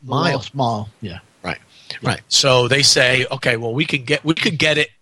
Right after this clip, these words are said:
Speaker 2: to your house very quickly, but if you're not home or you have to sign for it, or it, it's perishable, or it's, uh, has to be signed for, or it's fragile, we have to hold on to this damn thing until you're around," and that's, that's where it gets expensive for us.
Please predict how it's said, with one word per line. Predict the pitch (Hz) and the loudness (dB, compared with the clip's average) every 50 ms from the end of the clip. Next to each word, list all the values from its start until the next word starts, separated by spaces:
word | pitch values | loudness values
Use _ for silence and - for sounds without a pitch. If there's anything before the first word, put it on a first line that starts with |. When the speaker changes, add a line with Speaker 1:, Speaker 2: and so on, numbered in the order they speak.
| _ _ _ _ _ _ _ | _ _ _ _ _ _ _
Speaker 2:
to | - - 185 202 | -6 -6 -4 -4
your | 202 175 160 165 170 156 | -4 -2 2 2 4 4
house | - - 120 117 135 196 269 - - - - - - - _ _ - | 4 2 2 0 0 0 0 0 0 2 0 -2 -4 -10 _ _ -2
very | 139 139 143 | 0 0 0
quickly, | 135 - 147 139 - 180 185 180 | 0 -2 -4 -2 0 -2 -2 0
but | 147 131 | 0 0
if | 127 - - | 0 2 0
you're | 147 | 0
not | 156 160 147 131 | 2 2 0 0
home | 127 147 156 143 | -2 -6 -4 -4
or | 123 | -4
you | 117 120 127 | 0 0 0
have | 127 123 | -2 0
to | - - | -2 -2
sign | - - 117 120 135 139 | 0 0 0 -2 -2 -4
for | - 156 156 170 180 | -6 -4 0 2 0
it, | 180 - - - - - - _ - | 0 0 -4 -16 -20 -20 -18 _ 2
or | 151 160 160 156 147 | 4 6 6 6 4
it, | 135 - - - | 2 0 -2 0
it's | 135 131 117 - - | 0 0 0 -2 -8
perishable, | - - - 135 131 147 151 - 160 139 139 151 156 160 - | -6 -2 -2 0 0 0 -2 -2 -4 -4 -4 -4 -6 -4 -2
or | - 131 135 139 135 131 131 - - | 0 2 4 4 4 4 2 2 2
it's, | 123 127 123 - - - 135 | 0 0 2 0 -2 0 2
uh, | 127 120 117 117 113 - - - - - - - - | 2 2 2 0 -2 -4 -12 -20 -20 -20 -20 -6 -4
has | - 139 131 | -2 -2 -2
to | - 120 | -4 -8
be | 123 | -6
signed | 117 - - 139 160 180 196 190 156 | -6 -2 0 0 0 -2 -2 -6 -12
for, | - 131 117 113 110 117 | -12 -10 -6 -6 -6 -6
or | - 120 117 120 | -4 -4 -2 -2
it's | 120 - | 0 -2
fragile, | - - - - - - - - 131 123 123 123 - - - _ _ _ _ _ _ | -2 0 0 2 2 2 2 0 -2 -4 -6 -8 -10 -12 -20 _ _ _ _ _ _
we | 127 143 156 | 0 2 2
have | 151 - | 2 0
to | - | -4
hold | 123 - - 143 135 | -8 -6 -6 -2 0
on | 139 143 170 196 | 0 0 0 0
to | 175 156 | -4 -8
this | 131 127 113 | -8 -8 -4
damn | - - 117 117 117 | -2 -2 -2 -2 -4
thing | 98 - 117 113 117 | -4 -4 -4 -4 -2
until | 113 - - 113 | -4 -2 0 0
you're | 110 110 110 107 107 104 | 2 2 2 0 2 2
around," | 110 123 139 131 117 104 101 | 2 2 2 2 0 0 -4
and | 107 107 | -2 -2
that's, | 117 120 120 - - - | 0 -2 -2 -4 -8 -4
that's | 113 117 127 - - | -2 -2 -2 -2 -4
where | 120 117 | -6 -8
it | 110 - | -4 -4
gets | 113 104 - | -6 -6 -6
expensive | 107 - - 127 131 143 - 135 110 | -8 -6 -4 -4 -4 -4 -6 -10 -8
for | - 110 101 | -6 -4 -4
us. | 95 95 - - | -2 0 -2 -2